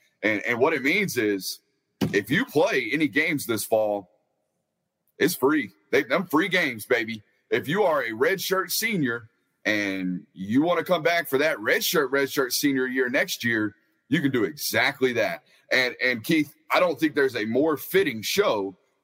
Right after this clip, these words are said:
for us to be talking about this, considering this is Instant Impact. We talk about twenty twenty-one and twenty twenty-two commits that just announced their commitments to their new school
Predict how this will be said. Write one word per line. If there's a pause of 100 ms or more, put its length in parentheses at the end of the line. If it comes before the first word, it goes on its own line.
for
us
to
be
talking
about
this,
considering
this
is
Instant
Impact. (320)
We
talk
about
twenty
twenty-one (240)
and
twenty
twenty-two
commits (240)
that
just
announced
their
commitments
to
their
new
school